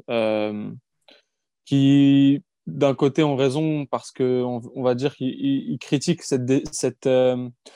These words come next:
ce deux poids, deux mesures qu'a l'U F C avec Ngannou, leur nouveau champion, sachant par exemple, ils mettent des arguments en avant comme le fait que Miocic, lui, euh, n'a pas eu cette pression lorsqu'il était, euh, lorsqu'il était, euh, champion. Il avait, euh,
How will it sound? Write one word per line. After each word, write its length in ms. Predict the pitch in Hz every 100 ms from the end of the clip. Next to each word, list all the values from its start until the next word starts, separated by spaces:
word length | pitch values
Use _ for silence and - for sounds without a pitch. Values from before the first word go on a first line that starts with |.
| _ -
ce 100 | -
deux 140 | 135
poids, 180 | 156 180
deux 140 | 156 160
mesures 440 | 160 147 175 -
qu'a 140 | 156
l'U 180 | 143 143
F 60 | 131
C 160 | -
avec 260 | 151 127 131
Ngannou, 540 | 139 135 143 156 165
leur 180 | 143 127
nouveau 240 | 135 131 139
champion, 460 | 139 131 156 147 - _ _ _ _ _
sachant 360 | - 139 - 156
par 160 | 143
exemple, 380 | 135 123 156 147 -
ils 200 | 135 139
mettent 180 | 151
des 160 | 135 139
arguments 380 | 143 135 151 156
en 100 | 151
avant 260 | 143 156
comme 220 | 143 135 135
le 80 |
fait 180 | 131 151
que 120 | -
Miocic, 500 | 135 135 135 156 135
lui, 360 | 143 156 156 147
euh, 340 | 127 123 120 123 _ _ _ _ -
n'a 120 | 120
pas 180 | 151 165
eu 100 | 160
cette 200 | 151 -
pression 460 | 147 - 151 185 180
lorsqu'il 380 | 127 - - 127
était, 260 | 123 127 123
euh, 680 | 120 120 120 120 117 120 117
lorsqu'il 340 | 127 - 160
était, 240 | 147 151 139
euh, 340 | 127 123 120
champion. 440 | 170 123 - 156
Il 100 | 143
avait, 300 | 123 120 127
euh, 240 | 123 120